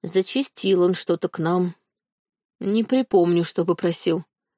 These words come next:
отстраненно заметил Никлас. Стая живет довольно далеко, но они готовы принять тебя с Бьянкой,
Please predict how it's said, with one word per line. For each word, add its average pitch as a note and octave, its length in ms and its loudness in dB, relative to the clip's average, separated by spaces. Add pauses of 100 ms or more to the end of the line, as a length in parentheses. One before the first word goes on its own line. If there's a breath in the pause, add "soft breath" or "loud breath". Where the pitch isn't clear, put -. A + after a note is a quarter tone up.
(140)
отстраненно F3 640 0
заметил D#3+ 420 0
Никлас. E3 520 -4 (840)
Стая B3+ 500 2
живет A#3 460 4
довольно A#3 520 4
далеко, G#3+ 640 2 (720)
но F3 320 2
они A#3 240 4
готовы A#3+ 480 2
принять F#3 420 2
тебя F3 300 -2
с F#3 40 -4
Бьянкой, F3+ 460 -2